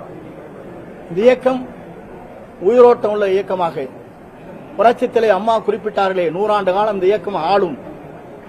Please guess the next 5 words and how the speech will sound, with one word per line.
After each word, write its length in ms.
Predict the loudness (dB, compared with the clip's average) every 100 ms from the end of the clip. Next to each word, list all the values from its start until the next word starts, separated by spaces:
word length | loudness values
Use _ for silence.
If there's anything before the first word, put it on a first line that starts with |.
| -12
என்று 160 | -8 -2 0
குறிப்பிட்டார்களே, 600 | 0 0 0 2 2 0 -4 -8 2
இருங்க, 320 | 4 4 2 -6 -8 -4
சொல்ல 220 | -4 -2
வருகிறேங்க. 380 | -2 -4 -4